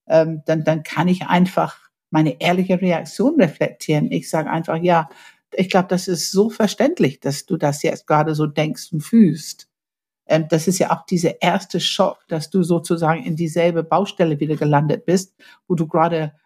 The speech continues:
mühevoll ausgestiegen bist und für eine Zeit lang hattest du Freiheit und jetzt ist es wieder da, dieses Gefühl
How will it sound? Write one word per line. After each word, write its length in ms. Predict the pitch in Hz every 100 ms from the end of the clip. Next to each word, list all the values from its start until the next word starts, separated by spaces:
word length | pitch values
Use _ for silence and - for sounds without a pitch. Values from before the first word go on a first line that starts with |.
| -
mühevoll 540 | 175 220 214 - 170 -
ausgestiegen 840 | - 254 - - - 185 180 175
bist 380 | 180 247 - -
und 240 | - 185 - _ _ _
für 140 | _ 190
eine 160 | 185
Zeit 340 | 185 196 285 -
lang 200 | 180 180
hattest 320 | 185 180 -
du 60 | 185
Freiheit 640 | - 175 254 226 185 185
und 160 | 185 170
jetzt 280 | 190 175 -
ist 140 | 185
es 180 | 180 -
wieder 220 | 190 170
da, 300 | 151 170 202
dieses 400 | 190 147 - -
Gefühl 500 | 156 147 - 165 202